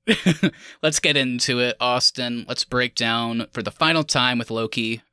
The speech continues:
I guess until season two that we know about. Uh, spoiler warning again. Uh, give me the full cast and crew of season one, episode six. This one is called For All Time, Always.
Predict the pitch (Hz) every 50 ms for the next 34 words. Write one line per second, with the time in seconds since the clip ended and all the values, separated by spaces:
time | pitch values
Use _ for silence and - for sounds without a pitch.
0 | _ _ - 110 113 117 120 117 - 110 104 - 120 107 - 123 110 107 107 98
1 | - 107 101 - 90 90 92 90 90 98 92 92 95 _ - - 98 95 - -
2 | 110 98 92 92 92 95 92 90 92 101 - _ _ _ _ - 120 127 131 127
3 | 127 131 165 190 220 - - - - 185 170 - - 185 165 160 156 - - 135
4 | 131 - - 135 139 135 117 - - - - 233 240 - 196 151 135 127 120 120
5 | 117 120 120 - - - - _ _ - 196 202 - 175 - - 139 127 120 113
6 | - - - - 110 107 - - - - - - - _ - 120 - - 131 123
7 | 120 110 - - - 131 117 113 113 113 110 - - _ _ - 92 92 104 117
8 | 143 151 151 - - 123 123 123 123 123 123 135 - _ _ _ _ _ _ _
9 | - 90 90 90 80 73 76 - - - - - - - -